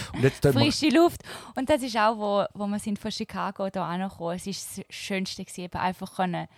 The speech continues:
Speaker 2: die frische Luft wieder mal schmecken, äh, da in Redwood City, weil eben in Chicago ist es ja Big City.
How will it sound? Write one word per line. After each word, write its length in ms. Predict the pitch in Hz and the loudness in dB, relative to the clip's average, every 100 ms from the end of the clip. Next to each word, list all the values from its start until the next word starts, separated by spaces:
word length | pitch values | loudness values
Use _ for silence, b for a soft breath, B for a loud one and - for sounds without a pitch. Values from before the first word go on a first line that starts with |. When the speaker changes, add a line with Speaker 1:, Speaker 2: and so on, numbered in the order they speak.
| b b - | b b -6
Speaker 2:
die 80 | 208 | -6
frische 420 | - 233 214 - | -2 -2 -2 -2
Luft 240 | 196 - | -4 -4
wieder 160 | 180 180 | -6 -2
mal 160 | 175 170 | -2 -2
schmecken, 540 | - 170 - 165 165 b b b _ | -4 -6 -6 -6 -6 b b b _
äh, 200 | 175 175 | -4 -4
da 160 | 175 180 | -2 -2
in 120 | 185 | -2
Redwood 340 | 165 165 180 - | -4 -6 -8 -10
City, 300 | 175 170 185 | -10 -8 -6
weil 140 | 160 | -6
eben 180 | 165 170 | -6 -6
in 60 | 180 | -8
Chicago 500 | - - 165 160 165 | -8 -6 -6 -6 -10
ist 160 | 160 | -12
es 60 | - | -10
ja 140 | - 156 _ _ | -10 -12 _ _
Big 140 | - - | -14 -12
City. 260 | - - | -12 -14